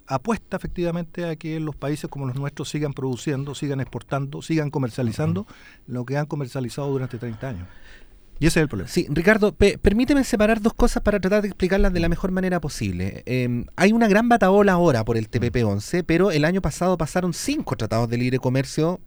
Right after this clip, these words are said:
Speaker 2: por, en la Cámara de Diputados y el
Speaker 1: Mm.
Speaker 2: Senado sin tanta batahola. Em,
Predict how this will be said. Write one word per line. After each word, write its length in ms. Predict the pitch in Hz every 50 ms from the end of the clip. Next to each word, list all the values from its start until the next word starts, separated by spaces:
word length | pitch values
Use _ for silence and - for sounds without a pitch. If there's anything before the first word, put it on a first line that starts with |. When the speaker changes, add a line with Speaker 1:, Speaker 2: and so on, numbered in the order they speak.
| - -
Speaker 2:
por, 300 | 139 139 151 156 160 - - - - - -
en 160 | - 120 123
la 140 | 117 110 117
Cámara 240 | 135 135 147 143 139
de 60 | 139
Diputados 760 | 135 123 135 131 151 156 170 170 170 175 170 - - - -
y 120 | - - 123
el 60 | 131
Speaker 1:
Mm. 40 | 135
Speaker 2:
Senado 520 | - - 160 170 170 165 156 165 185 - - - - - - - - - - - - _
sin 240 | - - 262 262 220
tanta 220 | 233 233 214 220
batahola. 440 | 226 226 254 247 208 113 98 85 87 - - - -
Em, 480 | - 110 113 113 110 107 107 101 104